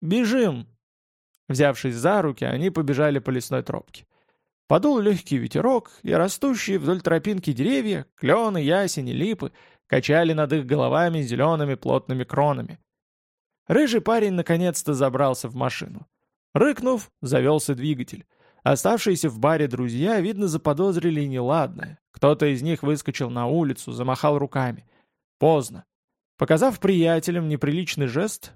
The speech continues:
Рыжий выехал на дорогу и, резко увеличив скорость, погнал Тойоту в сторону Гронма. «Да, ты самая красивая, Анна. Позволь называть тебя так. Это так необычно, волнующе». Целуя девушку в шею,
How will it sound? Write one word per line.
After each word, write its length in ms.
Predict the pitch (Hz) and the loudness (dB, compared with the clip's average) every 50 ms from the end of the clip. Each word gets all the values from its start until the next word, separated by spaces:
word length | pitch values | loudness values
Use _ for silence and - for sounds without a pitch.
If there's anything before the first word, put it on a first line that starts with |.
| _ _ | _ _
Рыжий 460 | - 170 240 277 254 214 220 220 196 | 0 0 2 2 2 0 0 0 0
выехал 400 | 147 151 196 190 156 - 151 127 | 0 0 0 0 0 0 -2 -2
на 100 | 131 123 | -2 -2
дорогу 580 | 120 135 190 254 277 262 226 214 226 202 208 185 | 0 2 2 4 2 2 0 -2 -4 -6 -4 -4
и, 140 | 131 123 123 | -2 0 0
резко 300 | 143 175 175 - - 143 | 2 0 0 -2 -2 -2
увеличив 440 | 135 127 135 139 143 - - - | -2 0 0 0 -2 -2 -4 -8
скорость, 520 | - - - - 269 269 240 214 - - - | -10 -8 -2 -2 0 0 0 -2 -4 -6 -2
погнал 360 | - 143 123 123 156 165 151 | -2 -2 -2 0 -2 -2 0
Тойоту 380 | - 135 135 156 180 180 - 135 | 0 0 0 0 -2 -2 -4 -6
в 60 | - | -6
сторону 360 | - - 147 143 139 135 131 | -2 0 0 0 0 -4 -4
Гронма. 480 | 123 143 160 156 139 123 120 - - _ _ _ _ _ _ _ _ _ _ _ _ _ _ _ _ _ _ _ | -2 0 0 0 0 -2 -6 -12 -16 _ _ _ _ _ _ _ _ _ _ _ _ _ _ _ _ _ _ _
«Да, 500 | - 120 113 135 131 123 127 - - - _ _ _ _ _ | -10 -2 0 2 2 2 -2 -6 -12 -18 _ _ _ _ _
ты 100 | - 143 | -2 -2
самая 380 | 135 - 175 165 165 170 170 165 | 0 2 2 2 2 2 0 0
красивая, 640 | - 170 165 151 - - 185 170 151 143 139 - | 0 0 0 0 -2 -2 0 2 2 2 0 0
Анна. 320 | 156 165 151 131 120 - - | 0 -2 -2 -4 -6 -10 -4
Позволь 420 | - 147 151 139 151 190 226 220 | -2 -2 0 2 2 2 2 2
называть 420 | 214 208 185 196 196 202 208 - | 2 0 0 0 0 0 -2 -2
тебя 260 | - 190 180 175 185 180 | -4 -4 -2 0 -2 -2
так. 380 | - - 185 180 156 135 - | -2 -2 -2 -2 -2 -2 -4
Это 160 | 165 156 202 | -2 -2 0
так 200 | - 220 196 - | 0 0 -2 0
необычно, 600 | 202 208 196 180 175 185 214 151 - - - 127 | 0 0 0 0 -2 -4 -6 -6 -6 -6 -4 -2
волнующе». 920 | 135 147 170 190 202 220 240 247 247 214 170 135 120 - - - - - - _ - _ _ _ _ _ _ _ _ _ | 2 2 2 2 2 2 0 2 2 0 0 -2 -4 -6 -10 -10 -12 -12 -14 _ -20 _ _ _ _ _ _ _ _ _
Целуя 420 | - - 131 135 139 160 151 143 | -4 0 0 2 4 4 2 2
девушку 460 | 123 123 143 143 135 123 - - - - | 2 2 0 0 0 0 -4 -8 -12 -12
в 80 | - | -12
шею, 480 | - - 147 165 185 170 147 131 120 | -4 0 0 2 2 2 2 0 0